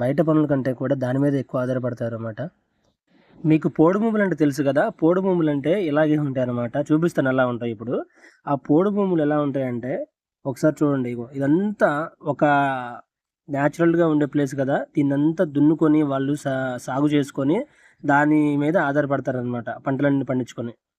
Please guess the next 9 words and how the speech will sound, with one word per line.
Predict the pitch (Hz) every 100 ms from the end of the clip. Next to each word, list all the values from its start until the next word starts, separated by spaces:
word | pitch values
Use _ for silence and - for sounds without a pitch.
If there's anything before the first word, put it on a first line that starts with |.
| _ _ _ _ 156
అదిగో | 190 208
చూడండి, | 190 180 175 170 147
ప్యూర్ | - 165 190 185 139
ఒరిజినల్ | 143 135 147 151 135 123
జీనుగు | 135 143 131
చెట్టు | 120 -
కళ్ళు | 123 120
అనమాట. | 117 113 107 120 214 - -
చాలా | 120 123